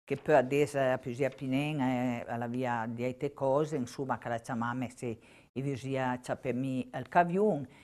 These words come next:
e parai all'estate. Ecco, la cosa che l'ha impressionata da sta, da spartia,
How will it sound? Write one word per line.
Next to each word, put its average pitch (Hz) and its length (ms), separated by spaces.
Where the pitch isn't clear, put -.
e 160 140
parai 180 360
all'estate. 131 720
Ecco, 131 200
la 139 120
cosa 170 300
che 160 120
l'ha 160 100
impressionata 175 880
da 151 120
sta, 147 580
da 156 180
spartia, 190 920